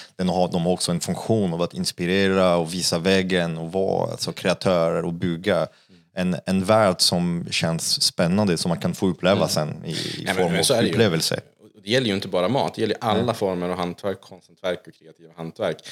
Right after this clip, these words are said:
Speaker 1: Mm.
Speaker 2: Att det finns alltid ett intresse för det allra, allra bästa.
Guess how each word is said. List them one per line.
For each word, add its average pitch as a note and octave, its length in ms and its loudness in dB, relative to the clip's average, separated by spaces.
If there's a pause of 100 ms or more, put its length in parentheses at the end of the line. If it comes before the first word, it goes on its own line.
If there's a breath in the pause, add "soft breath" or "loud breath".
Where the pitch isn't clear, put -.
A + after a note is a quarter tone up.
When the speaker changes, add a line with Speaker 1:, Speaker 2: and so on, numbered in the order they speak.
Speaker 1:
Mm. F2+ 200 -6
Speaker 2:
Att - 80 -20
det - 60 -20 (100)
finns F#2+ 240 -6 (100)
alltid A2 580 -4
ett - 160 -14
intresse F2 580 -4
för - 140 -6
det E2+ 80 -2
allra, D#2+ 460 -4
allra D2+ 320 -6
bästa. - 400 -6